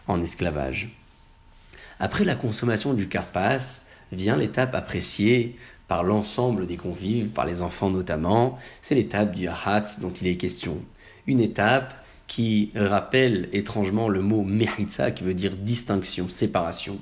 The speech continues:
On sépare ici la matzah du centre en deux morceaux. De quelle matzah parle-t-on ? Vous savez que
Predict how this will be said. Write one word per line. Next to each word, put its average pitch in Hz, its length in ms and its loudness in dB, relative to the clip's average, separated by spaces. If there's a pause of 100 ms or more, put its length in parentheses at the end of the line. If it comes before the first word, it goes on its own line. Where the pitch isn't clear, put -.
(460)
On 110 80 2
sépare 139 460 0
ici 120 420 -2 (240)
la 92 240 2
matzah 131 400 0
du 92 140 -4
centre 101 560 -2 (400)
en 92 100 -2
deux 104 460 0
morceaux. 80 500 -4 (680)
De 98 100 2
quelle 151 400 0
matzah 92 340 -4
parle-t-on ? 76 480 -6
Vous - 360 -16
savez 156 280 2
que 98 340 0